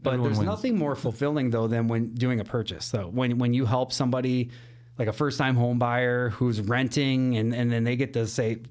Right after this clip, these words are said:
Speaker 1: "I'm firing my, firing my
Speaker 2: <laughs>
Speaker 1: landlord. I'm gonna go, I'm gonna go ahead and get my own home," and, like, and to be able to empower them with that, I mean,
Speaker 2: Yeah.
Speaker 1: it,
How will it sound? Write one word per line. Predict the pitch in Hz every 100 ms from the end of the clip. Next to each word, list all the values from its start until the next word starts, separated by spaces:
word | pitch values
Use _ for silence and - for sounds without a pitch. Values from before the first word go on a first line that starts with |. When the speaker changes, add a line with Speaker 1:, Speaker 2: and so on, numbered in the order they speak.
| -
Speaker 1:
"I'm | - 127
firing | 127 131 131 131
my, | 120 120
firing | - 135 135 135
my | 127
Speaker 2:
<laughs> | 127
Speaker 1:
landlord. | 147 156 156 156 156
I'm | 127 143
gonna | 156 139
go, | 147 147 143 - - -
I'm | 139
gonna | 143
go | 143 143 139
ahead | 143
and | 139
get | 131 135
my | 135
own | 131
home," | 131 143 151 151
and, | 139 135
like, | 127
and | 139 131
to | 131
be |
able | 139 135
to |
empower | 123 113 131 127 135
them | 143 147
with | 147
that, | 165 170
I |
mean, | 127 131 123
Speaker 2:
Yeah. | 107
Speaker 1:
it, | 123